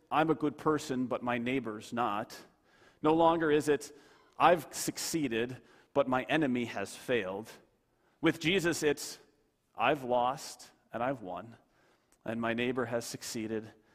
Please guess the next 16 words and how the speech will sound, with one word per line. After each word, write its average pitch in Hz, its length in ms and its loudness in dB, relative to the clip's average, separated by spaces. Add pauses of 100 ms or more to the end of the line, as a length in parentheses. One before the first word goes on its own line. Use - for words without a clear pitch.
(460)
and 110 100 -10
my 110 120 -2
neighbor 117 260 0
has 117 220 -4
failed." 95 500 -10 (2250)
And 123 100 -4
there's 120 160 -4
always 131 480 -2
something 120 440 -6
then 107 200 -4
for 113 180 -8
us 107 180 -6
to 120 100 -8
gain 104 400 -12
through 104 120 -14
repentance 113 640 -8